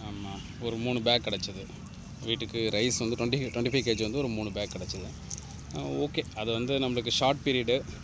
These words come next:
நாள் கம்மி, அதுக்கு மேல எதுவும் ட்ரை பண்ண முடியாதுன்றதால விட்டாச்சு. அது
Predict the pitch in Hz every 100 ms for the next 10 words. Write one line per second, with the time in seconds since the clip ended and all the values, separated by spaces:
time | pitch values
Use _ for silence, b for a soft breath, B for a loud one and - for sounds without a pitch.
0 | - 117 127 127 120 113 120 120 117 127
1 | 135 123 139 117 123 - 131 113 117 113
2 | 110 117 110 104 92 - - B B B
3 | - 135